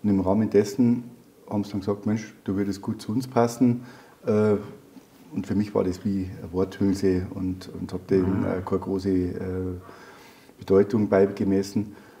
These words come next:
Speaker 1: Und nach einem Jahr haben wir wieder Kontakt gehalten und irgendwann einmal einen Anruf gekriegt, dass sich eben hier die Stelle aufgetan hat als Fachbereichsleiter für Sicherheit und Einsatztaktik.
Speaker 2: Mhm.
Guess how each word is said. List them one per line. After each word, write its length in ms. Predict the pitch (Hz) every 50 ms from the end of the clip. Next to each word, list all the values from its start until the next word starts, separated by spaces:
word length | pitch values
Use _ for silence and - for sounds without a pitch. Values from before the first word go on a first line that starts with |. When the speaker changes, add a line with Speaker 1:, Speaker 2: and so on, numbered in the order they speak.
| - - _
Speaker 1:
Und 240 | 120 107 101 - -
nach 120 | 107 104
einem 140 | 113 113 104
Jahr 260 | 101 92 98 117 123
haben 120 | 120 117 110
wir 120 | 107 104
wieder 240 | 113 117 113 113 107
Kontakt 420 | 107 - - 101 92 101 110 - -
gehalten 580 | - 117 113 117 117 - - 117 110 113 113
und 380 | - 127 107 98 98 95 95 -
irgendwann 320 | 92 95 101 98 95 98
einmal 160 | 101 101 98
einen 80 | 95 92
Anruf 320 | 98 98 104 104 101 101
gekriegt, 460 | - - 104 95 - - - - - -
dass 140 | 95 95
sich 200 | - - - - -
eben 160 | 101 95 95
hier 140 | 95 95 98
die 260 | 95 98 95 92 92
Stelle 320 | 95 - 101 92 98 -
aufgetan 460 | 95 101 - - 101 - 98 101 98 101
hat 120 | 95 -
als 160 | 92 90 90
Fachbereichsleiter 880 | - - 95 - - - - 98 95 95 95 - 98 95 95 95 - 92
für 140 | - 101 92
Sicherheit 300 | - 104 - - 98 95
und 160 | 95 - -
Einsatztaktik. 800 | 110 123 135 131 117 - - - 113 110 - - 117 113 -
Speaker 2:
Mhm. 380 | - 104 98 98 95 95 104 139